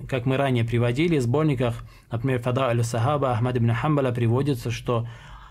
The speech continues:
имам Хусейн, алейхиссалату вассалам, изволил сказать, и причем иснады этого хадиса достоверны, у этого предания иснад достоверный,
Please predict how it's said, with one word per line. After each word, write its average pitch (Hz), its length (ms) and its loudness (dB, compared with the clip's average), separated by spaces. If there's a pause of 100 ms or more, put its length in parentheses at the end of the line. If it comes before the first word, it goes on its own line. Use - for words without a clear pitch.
(300)
имам 117 280 2
Хусейн, 165 220 0
алейхиссалату 120 480 0
вассалам, 143 360 2
изволил 131 380 2
сказать, 123 500 -2
и 117 180 2
причем 117 380 -2
иснады 156 440 0
этого 120 260 0
хадиса 117 420 -2
достоверны, 113 560 -4
у 143 40 -2
этого 113 200 -2
предания 117 380 0
иснад 120 280 -2
достоверный, 113 640 -4